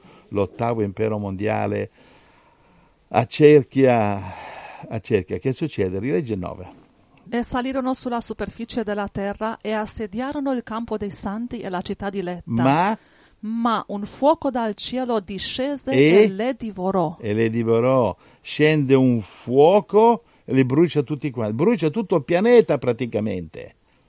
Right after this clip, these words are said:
Speaker 1: Perché viene, il verso otto dice, vengono, cioè, dai quattro angoli della terra, Gog e Magog. Quindi questo fuoco
Speaker 2: Ah.
Speaker 1: avvolge tutto, compresa la Gerusalemme.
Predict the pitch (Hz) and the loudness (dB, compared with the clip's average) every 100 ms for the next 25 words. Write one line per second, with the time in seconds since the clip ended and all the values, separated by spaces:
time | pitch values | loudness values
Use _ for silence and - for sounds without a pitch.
0 | _ _ - 135 147 139 170 180 156 156 | _ _ -4 -2 0 2 2 4 2 0
1 | _ _ _ - 127 120 151 151 147 - | _ _ _ -8 -2 4 4 4 2 2
2 | 156 160 147 139 - 131 117 _ _ 113 | -2 0 0 0 0 0 -2 _ _ -6
3 | 113 190 208 180 180 175 175 - _ _ | 0 0 0 0 0 0 -2 -6 _ _
4 | _ - 147 131 147 - 190 190 165 165 | _ 0 2 4 2 4 0 0 0 0
5 | 175 196 185 165 160 147 156 156 - 160 | 0 -2 -2 0 0 2 2 0 0 0
6 | 165 156 131 123 110 98 90 87 104 113 | 0 -2 -4 -4 -4 -6 -10 -6 -2 -2
7 | 107 110 107 101 95 - 165 143 135 151 | -2 -6 -6 -6 -6 -4 -2 0 0 -2
8 | 139 165 185 165 185 165 _ - 185 202 | -4 -2 -2 -2 -4 -4 _ -20 -16 -14
9 | 196 175 170 - 135 123 107 110 180 220 | -14 -18 _ -2 0 0 0 4 6 8
10 | 214 165 196 - 240 220 - 151 131 117 | 6 6 2 4 2 0 4 6 6 6
11 | 202 214 160 175 220 214 220 196 165 190 | 4 2 2 2 2 4 2 2 2 2
12 | 185 170 185 156 139 131 131 139 | 2 2 6 6 4 2 -2 -2